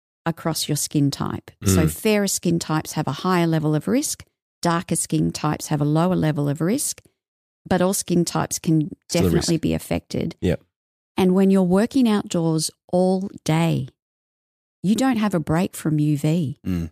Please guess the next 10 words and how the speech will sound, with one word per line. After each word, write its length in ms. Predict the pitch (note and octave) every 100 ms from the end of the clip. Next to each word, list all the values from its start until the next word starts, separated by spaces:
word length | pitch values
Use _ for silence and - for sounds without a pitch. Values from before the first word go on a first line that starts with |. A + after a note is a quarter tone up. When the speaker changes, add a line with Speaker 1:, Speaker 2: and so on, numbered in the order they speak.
| -
Speaker 1:
So 160 | F#2+ -
Speaker 2:
Mm. 40 |
Speaker 1:
it's 180 | - -
really 380 | G3 A3+ C4 A#3+
important 540 | F#3+ - F#3 G#3 F3 _ -
to 160 | G3+
protect 760 | - - - - G#3 A#3 - -
from 220 | - - D#3
U 180 | D3+
V 400 | D3 C#3+ C#3+ D#3+